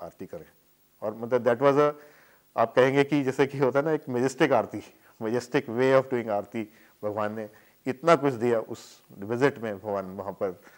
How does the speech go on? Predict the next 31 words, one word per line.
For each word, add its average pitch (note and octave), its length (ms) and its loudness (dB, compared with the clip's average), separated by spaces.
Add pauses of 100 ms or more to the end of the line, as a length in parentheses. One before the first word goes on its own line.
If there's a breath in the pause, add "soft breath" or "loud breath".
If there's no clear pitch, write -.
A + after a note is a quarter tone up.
(180 loud breath)
आए, G#2+ 340 0
भगवान F#2+ 300 -10
ने F#2+ 80 -10
विजिट G2 340 -8
में A2 200 -6
और G2+ 180 -8
मुझे G2+ 200 -8
आरती F#2+ 340 -4
करने A2 220 -4
का G#2+ 120 -2
मौका G2+ 280 -4
पूरा A#2 300 -2
मिला। G#2 280 -2 (500 loud breath)
मैं A2+ 140 -2
कहूँगा A#2+ 260 2
कि A#2+ 340 -2
जितना A#2+ 340 0
भी C3 300 0 (200)
हमने, A2+ 320 -6 (920)
वर्ड G2+ 480 -6
तो A#2 100 0
है G#2 120 -4
ही G#2+ 80 -4
नहीं B2 160 -6
कि B2+ 100 -8
कुछ B2 240 -12
किया A2 360 -2
हमने, F#2 300 -10
कुछ - 260 -14
नहीं A#2 180 -6
किया, G#2+ 180 -8